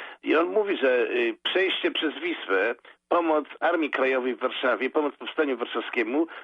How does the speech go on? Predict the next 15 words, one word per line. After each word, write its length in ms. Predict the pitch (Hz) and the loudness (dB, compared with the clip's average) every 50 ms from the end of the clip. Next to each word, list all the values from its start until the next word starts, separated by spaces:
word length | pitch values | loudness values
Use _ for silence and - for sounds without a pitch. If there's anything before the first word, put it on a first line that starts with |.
| - _ | -12 _
była 180 | 123 135 147 - | 0 0 2 2
absolutnie 560 | - 175 - - - 160 165 156 - 156 147 | 2 0 0 0 -2 -2 -2 0 2 2 2
realna 680 | 151 160 175 196 202 180 117 101 95 92 104 123 135 131 | 4 4 2 2 2 2 2 2 2 2 2 2 0 0
i 300 | 117 127 131 127 127 120 - _ _ _ | -2 -4 -6 -6 -6 -8 -12 _ _ _
bez 140 | 156 151 143 | -4 -2 0
większego 400 | 147 156 135 123 151 143 147 139 | 0 -2 -2 -2 -2 0 0 0
wysiłku 400 | 127 120 - 156 156 - - 139 | 0 -2 -2 -2 -2 -2 -2 -2
Rosjanie 320 | 131 120 - 139 135 135 | -2 -2 0 -2 0 0
mogli 240 | 131 131 127 127 127 | 0 -2 -2 -4 -4
to 80 | - 135 | -2 -4
oczywiście 360 | - - 127 127 - 127 117 | -4 -4 -6 -8 -6 -6 -4
zrobić. 440 | 117 170 196 185 139 110 113 - - - - - - - - _ _ - | 0 2 2 2 0 -2 -6 -8 -10 -12 -12 -14 -14 -14 -16 _ _ -6
Co 80 | - 123 | -2 2
więcej, 440 | 147 185 196 180 - - 101 95 - - - - - - | 2 2 2 2 2 2 2 2 0 -2 -8 -16 -8 -2
e, 100 | - - | 0 2